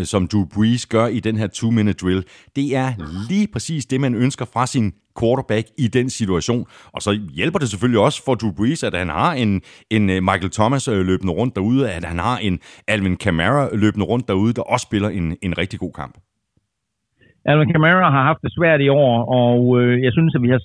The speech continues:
Speaker 2: set noget af den gamle Alvin Kamara tilbage i de to sidste uger.
Speaker 1: Mm.
Speaker 2: Øh, nogle store plays fra ham, og det er ikke alt sammen, der, der, der, der er lige godt og lige eksplosivt, øh, som vi måske er vant til at se fra ham, men han kommer bare med nogle plays hister her, som er meget kampafgørende, som skaffer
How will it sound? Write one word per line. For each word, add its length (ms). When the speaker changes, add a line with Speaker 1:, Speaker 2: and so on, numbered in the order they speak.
Speaker 2:
set 180
noget 260
af 60
den 100
gamle 300
Alvin 240
Kamara 340
tilbage 380
i 100
de 120
to 140
sidste 340
uger. 220
Speaker 1:
Mm. 440
Speaker 2:
Øh, 600
nogle 180
store 260
plays 300
fra 80
ham, 120
og 100
det 80
er 40
ikke 200
alt 140
sammen, 340
der, 240
der, 300
der, 120
der 160
er 140
lige 120
godt 260
og 200
lige 200
eksplosivt, 600
øh, 120
som 140
vi 40
måske 280
er 100
vant 160
til 100
at 80
se 60
fra 160
ham, 60
men 160
han 220
kommer 200
bare 120
med 80
nogle 200
plays 260
hister 280
her, 100
som 180
er 60
meget 240
kampafgørende, 600
som 120
skaffer 300